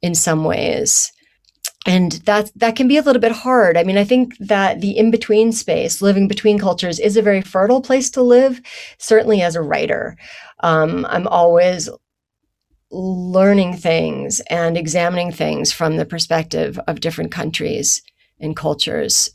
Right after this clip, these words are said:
and languages. I mean, learning languages is like learning new ways to think. And so I, I love that. I love that we get to learn languages,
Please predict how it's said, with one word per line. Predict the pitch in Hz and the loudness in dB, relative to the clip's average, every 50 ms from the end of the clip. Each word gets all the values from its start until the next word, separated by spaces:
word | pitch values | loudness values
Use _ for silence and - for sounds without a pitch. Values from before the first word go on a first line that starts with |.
| - | -6
and | 147 156 156 151 147 156 - | -4 -4 -2 -2 -4 -6 -8
languages. | 151 147 156 170 196 208 185 180 165 151 151 143 123 110 107 - - - - - - - | -6 -4 -2 0 0 0 0 -2 -4 -4 -4 -4 -4 -4 -4 -6 -4 -4 -2 -2 -2 -4
I | - | -6
mean, | 156 160 160 160 - - - - | -6 -4 -4 -6 -6 -8 -6 -2
learning | 180 190 190 196 208 202 190 190 185 185 - _ _ _ _ _ _ _ _ _ _ | 0 2 4 4 4 2 2 0 -2 -6 -12 _ _ _ _ _ _ _ _ _ _
languages | - 185 202 226 233 220 190 175 165 156 | -2 0 4 4 4 4 4 2 0 0
is | 170 156 165 | -2 -2 0
like | 170 165 165 | 0 0 0
learning | - 170 170 170 165 165 160 160 165 165 | -2 -2 -2 0 0 0 0 0 0 0
new | 165 165 165 | 0 0 2
ways | 160 165 165 170 165 165 - - | 2 2 2 2 0 0 -2 -4
to | - 165 - | -4 -8 -10
think. | - - - 190 170 - - - - - - _ _ _ _ _ _ _ _ _ _ _ _ _ _ _ - | -6 -4 -2 0 0 -2 -4 -8 -14 -18 -20 _ _ _ _ _ _ _ _ _ _ _ _ _ _ _ -6
And | 165 160 | -4 -4
so | - - 180 165 160 | -2 0 0 2 2
I, | 160 165 - - 170 | 2 0 0 -2 -2
I | |
love | 170 165 170 175 175 180 160 156 - | -2 -2 -2 0 0 0 -2 -4 -6
that. | - - - - - - _ | -6 -4 -4 -6 -6 -8 _
I | - 165 165 | -6 -4 -4
love | 165 170 170 170 165 165 165 165 151 - - - | -2 0 0 2 4 4 2 2 0 -4 -6 -4
that | 175 165 160 | -4 -2 -2
we | 151 170 170 | -4 -6 -6
get | 165 160 160 | -6 -6 -6
to | - 170 151 | -6 -8 -6
learn | 147 156 156 156 160 160 156 160 | -4 -4 -4 -4 -4 -4 -4 -6
languages, | 151 - - 156 156 156 151 160 156 160 165 160 160 165 160 - - - - - | -6 -6 -4 -4 -4 -4 -4 -4 -2 -2 -2 -2 -2 -2 -2 -2 -2 -4 -6 -10